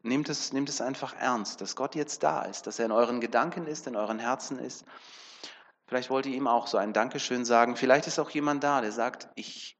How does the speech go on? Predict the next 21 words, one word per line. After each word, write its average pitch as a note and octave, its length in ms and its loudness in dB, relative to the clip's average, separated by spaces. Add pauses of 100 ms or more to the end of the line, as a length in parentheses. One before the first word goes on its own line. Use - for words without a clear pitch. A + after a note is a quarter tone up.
hab - 140 -10 (280)
das - 240 -8
so G#2+ 180 -6
noch A#2 140 -2
nie A#2+ 200 -4
gehört, B2+ 420 -4 (120)
aber G2+ 260 0 (640)
ich - 120 -10
find B2+ 180 -6
das A#2 120 -4
stark B2+ 320 4
und G2+ 100 -8
ich G#2 100 -12
möchte A#2+ 280 -8
das. F2 200 -8
Ich - 120 -14
möchte B2 260 -6
diese A#2 360 -2
Geste, B2 400 2
ich A2 100 -10
möchte D3 340 -8